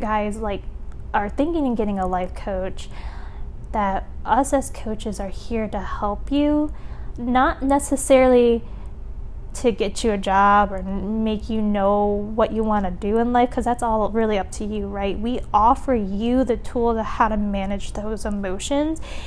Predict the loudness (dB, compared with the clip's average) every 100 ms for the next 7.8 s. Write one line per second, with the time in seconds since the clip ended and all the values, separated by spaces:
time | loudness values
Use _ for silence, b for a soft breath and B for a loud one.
0 | B -2 0 2 2 2 4 6 6 4
1 | 2 2 0 -2 0 2 2 2 0 2
2 | 2 2 2 4 4 4 4 0 0 0
3 | 2 2 2 0 0 2 2 2 2 2
4 | 2 2 0 0 0 -4 -4 0 2 4
5 | 4 4 0 -2 -6 -6 -8 -2 0 2
6 | 2 0 2 2 4 2 2 2 2 2
7 | 0 -4 -2 -2 B B -4 -4